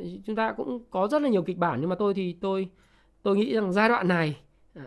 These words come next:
giai đoạn này không có chỗ cho những cái hy vọng hão huyền, mà chúng ta hãy quản trị rủi ro thật là hợp lý, thật là hợp lý. Đấy, và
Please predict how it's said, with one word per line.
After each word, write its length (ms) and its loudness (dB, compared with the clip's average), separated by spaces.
giai 140 -12
đoạn 180 -12
này 220 -10
không 200 -2
có 80 2
chỗ 180 -2
cho 140 -4
những 200 -6
cái 160 -6
hy 180 -2
vọng 180 -6
hão 220 -6
huyền, 240 2
mà 140 -4
chúng 120 0
ta 300 0
hãy 360 -8
quản 200 -4
trị 200 -10
rủi 160 -4
ro 260 -2
thật 200 -4
là 180 -4
hợp 200 -6
lý, 200 -6
thật 200 -10
là 80 -4
hợp 160 -6
lý. 240 -8
Đấy, 840 -8
và 360 -8